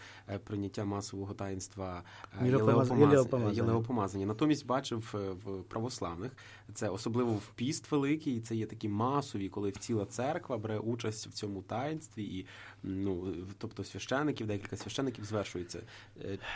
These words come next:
Speaker 1: чи можливо це
Speaker 2: Tutaj są, e, jakby сказати, e, e, różne opinie, można tak сказати.
Speaker 1: Mhm.
Speaker 2: Niektóre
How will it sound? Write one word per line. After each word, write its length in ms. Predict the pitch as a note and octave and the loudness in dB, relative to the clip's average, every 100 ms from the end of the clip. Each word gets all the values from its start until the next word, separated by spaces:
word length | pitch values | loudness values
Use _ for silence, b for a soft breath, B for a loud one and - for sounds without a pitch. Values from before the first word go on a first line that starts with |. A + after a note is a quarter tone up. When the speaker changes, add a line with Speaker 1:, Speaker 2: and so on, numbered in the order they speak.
| B | B
Speaker 1:
чи 160 | C3+ | 4
можливо 360 | C3 C#3+ D3 D3 | 6 6 4 10
це 60 | G3 | 12
Speaker 2:
Tutaj 180 | A#3 | 12
są, 380 | A3 G#3 G3+ F#3+ - | 12 12 12 8 2
e, 220 | D3+ D3+ | -2 4
jakby 260 | D#3+ D#3+ D#3+ | 4 6 4
сказати, 460 | - D3+ E3+ E3+ | 6 6 6 6
e, 600 | D#3+ D3+ D3 C#3+ C#3+ D3 | 6 6 6 4 2 0
e, 420 | C#3 C3 B2+ B2+ B2+ | 2 4 2 2 4
różne 360 | E3+ C#3+ D3 C3 | 6 6 6 4
opinie, 480 | A#2+ - F#2 F2+ | 0 0 -2 -2
można 220 | E2+ E2+ E2+ | -4 -4 -4
tak 160 | F2+ | -6
сказати. 460 | - F2 E2+ D#2+ - | -6 -6 -6 -8 -10
Speaker 1:
Mhm. 240 | - G#2 | -6 0
Speaker 2:
Niektóre 320 | C#3 C#3 F3 | 2 4 6